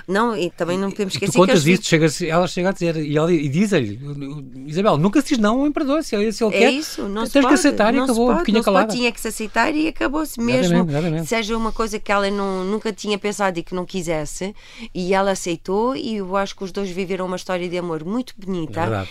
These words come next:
Speaker 1: porque eles amaram-se muito no, no início do casamento, como todos os mo-, casamentos.
Speaker 2: Claro.
Speaker 1: E depois, co-, ao longo do tempo, as coisas foram-se
Speaker 2: Pronto, houve
Speaker 1: mudando,
Speaker 2: um
Speaker 1: o
Speaker 2: maior
Speaker 1: amor
Speaker 2: desgaste,
Speaker 1: mudou-se
Speaker 2: isso acontece.
Speaker 1: em outro amor, é co-, o que acontece.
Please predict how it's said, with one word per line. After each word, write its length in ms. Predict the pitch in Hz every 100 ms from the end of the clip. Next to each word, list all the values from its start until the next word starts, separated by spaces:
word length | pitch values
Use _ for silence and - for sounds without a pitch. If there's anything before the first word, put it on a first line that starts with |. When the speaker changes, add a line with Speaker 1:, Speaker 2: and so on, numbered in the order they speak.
| -
Speaker 1:
porque 180 | - 214
eles 160 | 208 190
amaram-se 540 | 196 196 202 294 -
muito 440 | 190 208 208 - 180
no, 300 | 165 165 160
no 160 | 165
início 380 | 165 170 165 156
do 100 | 147
casamento, 560 | - 147 151 147 208 -
como 220 | 160 147
todos 300 | - 170 160
os 140 | 156
mo-, 400 | 143 143 151 156 -
casamentos. 520 | 156 151 143 143 -
Speaker 2:
Claro. 300 | - 92 190 - - 233
Speaker 1:
E 120 | 208
depois, 420 | - - 220 220 -
co-, 180 | -
ao 120 | 208 208
longo 240 | 208 214
do 140 | 202
tempo, 360 | 208 220 208 190
as 80 | 180
coisas 300 | 170 156 160
foram-se 360 | - 156 160 160
Speaker 2:
Pronto, 160 | 147 185
houve 120 | 196
Speaker 1:
mudando, 300 | 220 240 330
Speaker 2:
um 20 |
Speaker 1:
o 20 |
Speaker 2:
maior 120 | 247 226
Speaker 1:
amor 120 | 226
Speaker 2:
desgaste, 220 | 220 131 196
Speaker 1:
mudou-se 200 | 233 175
Speaker 2:
isso 140 | -
acontece. 380 | 117 117 143 185
Speaker 1:
em 160 | 202 196
outro 260 | 202 -
amor, 300 | 165 151 151
é 80 | 254
co-, 200 | - 156 -
o 80 |
que 120 | - 151
acontece. 640 | 156 151 147 147 - 277